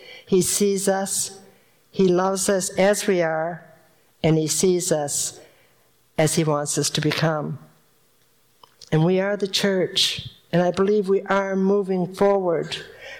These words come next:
"Love one another," Jesus says. "Love one another. Love one another as I have loved you." And love others. Share my love, model it. Love others here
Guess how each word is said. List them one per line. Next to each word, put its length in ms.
"Love 500
one 240
another," 480
Jesus 480
says. 400
"Love 380
one 160
another. 560
Love 260
one 120
another 380
as 160
I 160
have 200
loved 340
you." 420
And 140
love 220
others. 600
Share 340
my 160
love, 320
model 500
it. 380
Love 220
others 400
here 460